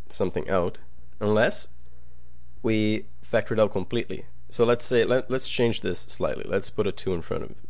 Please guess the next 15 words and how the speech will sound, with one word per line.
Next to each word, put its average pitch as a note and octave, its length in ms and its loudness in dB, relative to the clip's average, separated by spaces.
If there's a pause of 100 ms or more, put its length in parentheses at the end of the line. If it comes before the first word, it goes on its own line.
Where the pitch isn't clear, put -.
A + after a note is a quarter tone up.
(140)
the - 120 -4 (120)
x - 260 -2
here. - 240 -4 (420)
In G2+ 160 2
this D3 240 4
case, F2 300 0
I F#2 60 -2
could - 180 -2
actor - 280 0
fac-, - 340 0 (140)
actually G#2+ 280 -2
factor F#2+ 280 0
out E2+ 140 2
a - 40 -2
two - 300 -2